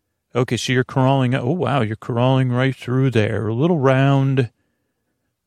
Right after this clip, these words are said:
Those are almost like, uh, c-, coin-shaped things.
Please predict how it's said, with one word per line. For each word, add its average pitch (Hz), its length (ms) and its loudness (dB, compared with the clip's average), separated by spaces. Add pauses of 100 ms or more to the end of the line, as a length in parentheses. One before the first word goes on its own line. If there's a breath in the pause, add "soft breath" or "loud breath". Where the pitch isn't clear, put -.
(120)
Those 139 140 -4
are 185 80 -2
almost 175 320 0
like, 143 240 2
uh, 123 180 -6
c-, 123 200 -8
coin-shaped 135 920 -2
things. 104 800 -8